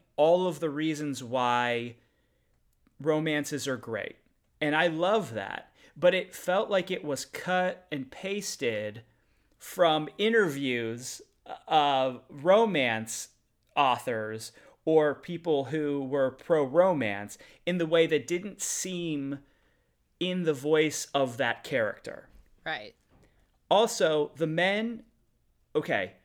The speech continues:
Speaker 1: men don't slam each other at the beginning of every sentence they say to each other. They don't say, "Douchebag." They don't say, "Hey, douchebag,"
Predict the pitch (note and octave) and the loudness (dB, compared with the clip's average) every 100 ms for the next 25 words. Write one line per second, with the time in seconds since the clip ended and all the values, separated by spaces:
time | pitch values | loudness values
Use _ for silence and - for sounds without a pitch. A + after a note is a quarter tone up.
0 | _ - C#3+ G3 C4 C4 D#3+ - F3 G#3 | _ -6 0 2 2 0 -2 0 2 0
1 | B3+ - - - - - D#3 D#3 E3 G3 | -4 -12 -18 -14 -8 -6 -2 -2 -2 -2
2 | G#3 - G3+ G3+ A3+ A#3+ B3+ - _ _ | -4 -4 -2 -2 -2 -2 -4 -8 _ _
3 | _ _ _ _ - F3 F3 D#3 B2+ E3 | _ _ _ _ 0 0 0 -4 0 2
4 | E3+ F#3 F3+ D3 C3 E3 D#3+ E3 F3 E3 | 2 0 0 -2 0 0 0 0 -2 0
5 | - E3+ - C#3 - B2+ - B2+ A2+ G#2 | 0 2 2 -2 -6 -6 -4 -6 -6 -10
6 | - - - - - _ _ _ - D#3+ | -12 -12 -12 -14 -16 _ _ _ 2 6
7 | F3+ G#3 - G#3+ G3 F#3 F#3+ G3 G3 _ | 6 2 -2 2 4 4 2 -4 -12 _
8 | _ _ _ _ _ - D#3 D#3 - D#3+ | _ _ _ _ _ 0 0 2 2 4
9 | D3 C#3+ C#3+ E3+ F3 E3 B2+ - - B3+ | 4 4 2 0 0 0 -2 -2 6 6
10 | F#3 D#3+ D3 - D#3 D3 D3 | 8 0 0 2 4 4 2